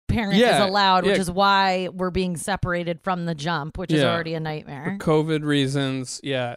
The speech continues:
Speaker 2: And then you end up in the waiting room. Turns out there's, like, layers of waiting rooms.
Speaker 1: Yes.
Speaker 2: This is, I mean, it's Dante's Inferno. It's like
Speaker 1: Yes.
Speaker 2: this first layer is like, "Okay, this sucks." There's a
Speaker 1: Seventh ring.
Speaker 2: there's a blue kid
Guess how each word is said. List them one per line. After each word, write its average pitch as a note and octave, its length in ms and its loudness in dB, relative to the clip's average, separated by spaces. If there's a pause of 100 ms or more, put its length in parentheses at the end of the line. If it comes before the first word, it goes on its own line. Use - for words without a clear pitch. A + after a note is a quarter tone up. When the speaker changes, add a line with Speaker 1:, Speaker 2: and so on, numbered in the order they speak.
(160)
Speaker 2:
And D3 140 -2
then D#3 160 0
you E3 220 4
end D#3 180 2
up C#3 200 2
in C3+ 260 -2
the B2 200 -4
waiting C3+ 440 -2
room. B2 280 -4 (280)
Turns G3 260 0
out D3 240 4
there's, C#3 240 -2
like, B2+ 320 -2 (520)
layers C#3+ 560 2
of A#2+ 100 -6
waiting A#2+ 340 -2
rooms. A#2 440 -8
Speaker 1:
Yes. - 380 -12
Speaker 2:
This F#3 200 0
is, G#3+ 180 0
I F3+ 140 -4
mean, F#3 140 0
it's E3 100 -2
Dante's F3+ 480 0
Inferno. E3+ 540 -4
It's C#3+ 140 -10
like C3 200 0
Speaker 1:
Yes. - 60 -20
Speaker 2:
this - 260 -6
first D3+ 360 0
layer D3+ 440 4
is C3+ 160 -2
like, B2 180 -4
"Okay, C#3+ 300 -2
this C3 160 -4
sucks." B2 480 -4
There's B2 220 -8
a A#2+ 40 -6
Speaker 1:
Seventh F#3+ 320 -6
ring. E3 320 -10
Speaker 2:
there's C#3+ 180 4
a C#3+ 60 4
blue D3+ 320 2
kid C3 480 0